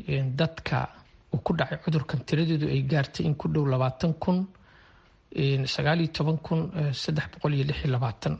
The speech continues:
oo ah tiro ku dhow labaatan kun oo qof. Sidoo kale, dadka lala dhigay cusbitaalka oo cudurkan uu haleelay, iyaguna ay noqdeen laba boqol iyo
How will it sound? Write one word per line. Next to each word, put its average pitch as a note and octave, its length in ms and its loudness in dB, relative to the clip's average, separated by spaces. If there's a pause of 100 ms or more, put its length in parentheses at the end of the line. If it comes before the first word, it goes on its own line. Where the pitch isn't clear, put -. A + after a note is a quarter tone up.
oo D3+ 120 0
ah C#3+ 140 0
tiro D3+ 220 0
ku D#3 140 -6
dhow D#3 120 2
labaatan C#3 380 0
kun F#3+ 240 -6
oo C#3+ 100 0
qof. - 380 -6 (760)
Sidoo F3 460 2
kale, C#3+ 220 0
dadka C#3 380 0
lala D3 220 2
dhigay D3+ 280 0
cusbitaalka - 800 0 (220)
oo C#3 120 2
cudurkan C#3+ 440 -2 (840)
uu D3 80 2
haleelay, C#3+ 480 2 (1160)
iyaguna D#3 380 4
ay C#3 60 2
noqdeen C#3+ 340 2
laba D3 180 2
boqol D3+ 320 -2
iyo C#3+ 200 2